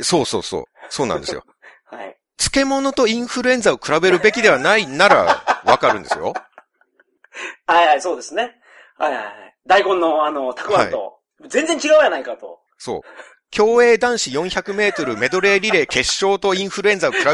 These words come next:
Speaker 1: るべきではないならわかるんですよ。
Speaker 2: わかる。それわかる。
Speaker 1: 全然違うもの。
Speaker 2: <laughs> うん。
Speaker 1: 比べようがないんだよ。
Speaker 2: <laughs> はいはいはいはい。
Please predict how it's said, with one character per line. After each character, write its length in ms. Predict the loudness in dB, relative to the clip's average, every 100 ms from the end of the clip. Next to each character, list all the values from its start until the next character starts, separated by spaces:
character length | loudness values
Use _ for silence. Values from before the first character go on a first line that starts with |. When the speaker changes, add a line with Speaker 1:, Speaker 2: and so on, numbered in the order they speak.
| 2
Speaker 1:
る 80 | 2
べ 80 | 2
き 80 | 2
で 80 | 2
は 80 |
な 160 | 2 2
い 80 | 2 -2 -4 -10 -10 -2
な 180 | 2
ら 100 | 2
わ 140 | 4 4
か 120 | 2
る 100 | 2
ん 20 |
で 60 | 2
す 80 | 2
よ。 20 |
Speaker 2:
わ 60 |
か 60 | 0
る。 120 | -4 _ _ _ _
そ 120 | 0
れ 40 | 2
わ 80 |
か 80 | 2
る。 160 | 0 -6 _ _
Speaker 1:
全 320 | -2 -2 -2
然 160 | -4 -2
違 220 | -2 0
う 80 | 0
も 100 | 0
の。 80 | -2
Speaker 2:
<laughs> 640 | -2 -6 -8 -10 -12 -4
う 260 | 0 2 0
ん。 40 | -2
Speaker 1:
比 120 | 0 2
べ 100 | 4
よ 140 | 2 2
う 20 |
が 100 | 2
な 140 | 0
い 40 | 0
ん 60 |
だ 80 | -4
よ。 60 | -6
Speaker 2:
<laughs> 0 |
は 60 | -8
い 40 | -10 -14 _ _ -20 -18 -16 -14 -4
は 120 | -4
い 40 |
は 80 | -2
い 0 |
は 80 | -6
い。 80 | -12